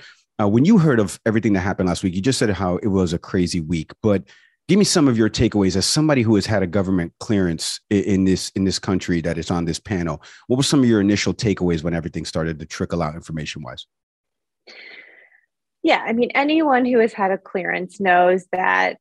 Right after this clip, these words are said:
Speaker 2: the rules are very clear about what you can and cannot take home, take, you know, out of a government building. The rules are very clear for us average people. The president is different,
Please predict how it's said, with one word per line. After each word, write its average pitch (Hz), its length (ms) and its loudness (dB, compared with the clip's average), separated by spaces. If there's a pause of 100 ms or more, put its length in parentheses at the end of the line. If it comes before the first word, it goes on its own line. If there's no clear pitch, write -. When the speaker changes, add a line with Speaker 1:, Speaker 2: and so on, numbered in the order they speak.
(100)
Speaker 2:
the 214 120 -6
rules 196 460 0
are 180 380 -4
very 196 240 -2
clear 262 400 -2 (360)
about 202 260 -4
what 202 160 -2
you 208 100 -8
can 190 300 -8
and 190 180 -10
cannot 180 460 -2
take 170 220 -6 (100)
home, 254 560 2 (240)
take, 196 240 -2 (240)
you 196 80 0
know, 156 140 -8 (100)
out 196 160 2
of 196 140 -2
a 196 40 0
government 190 460 -4
building. 269 400 0
The 262 80 -6
rules 349 260 -4
are 311 60 -2
very 226 240 -2
clear 208 340 -8
for 180 160 -6
us 190 120 -4 (120)
average 175 440 -6
people. - 320 -10 (260)
The - 80 0
president 320 460 2
is 262 120 0
different, - 380 -4